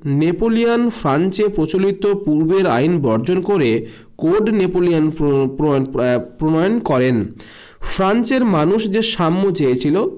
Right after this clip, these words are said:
কোড নেপোলিয়নের মধ্যে দিয়ে আইন চোখে সবাই সমান, মানে আইনের চোখে সবার স-, সবাই সমান, এই নীতির প্রতি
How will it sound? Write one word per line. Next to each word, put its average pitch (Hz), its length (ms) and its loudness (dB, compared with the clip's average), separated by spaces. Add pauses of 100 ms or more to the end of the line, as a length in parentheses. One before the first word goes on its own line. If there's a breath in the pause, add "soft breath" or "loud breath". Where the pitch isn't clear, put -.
কোড 202 360 2
নেপোলিয়নের 190 800 2
মধ্যে 127 400 0
দিয়ে 208 240 0 (320)
আইন 190 420 0
চোখে 220 600 -2
সবাই 214 560 -2
সমান, 117 360 -2
মানে 139 160 0
আইনের 180 380 0
চোখে 214 200 -2
সবার 175 400 -2
স-, - 260 -6
সবাই 156 300 -2
সমান, 175 420 0 (340 loud breath)
এই 185 280 2
নীতির 254 360 0
প্রতি 143 320 0